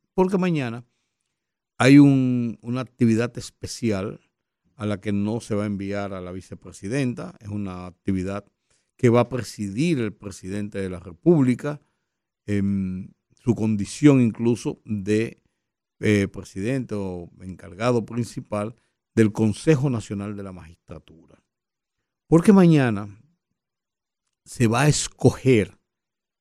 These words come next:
o se va a, a presentar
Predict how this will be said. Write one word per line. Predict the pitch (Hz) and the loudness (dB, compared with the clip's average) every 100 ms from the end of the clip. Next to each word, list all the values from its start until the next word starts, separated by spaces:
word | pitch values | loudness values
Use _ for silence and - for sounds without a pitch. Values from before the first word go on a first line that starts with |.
| _ _ - | _ _ -4
o | 110 | 0
se | 120 | 4
va | 107 120 139 139 - | 4 4 0 -2 -4
a, | 113 104 - | -4 -4 -6
a | 104 | -10
presentar | 117 104 - 104 95 - 135 101 - | -10 -12 -10 -10 -8 0 2 2 -4